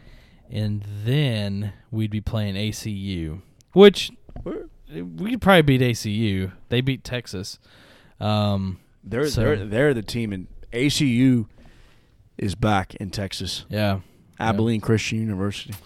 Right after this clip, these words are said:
Speaker 1: Yep. So, but, uh, <laughs> the, we'd end up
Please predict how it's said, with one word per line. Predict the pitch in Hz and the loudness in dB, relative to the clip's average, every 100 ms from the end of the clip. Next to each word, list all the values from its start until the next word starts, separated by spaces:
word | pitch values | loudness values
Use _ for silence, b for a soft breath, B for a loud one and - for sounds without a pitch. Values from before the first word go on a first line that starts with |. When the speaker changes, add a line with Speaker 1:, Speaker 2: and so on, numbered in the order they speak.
| b b b | b b b
Speaker 1:
Yep. | 107 113 - _ _ - - | -2 -2 -2 _ _ -20 -12
So, | - 104 101 98 - _ _ b b b b | -4 0 0 -2 -6 _ _ b b b b
but, | 117 117 | 2 4
uh, | 117 113 | 4 4
<laughs> | 110 | 4
the, | 139 127 - | 4 4 2
we'd | 139 135 131 | 4 4 4
end | 135 | 6
up | 139 | 4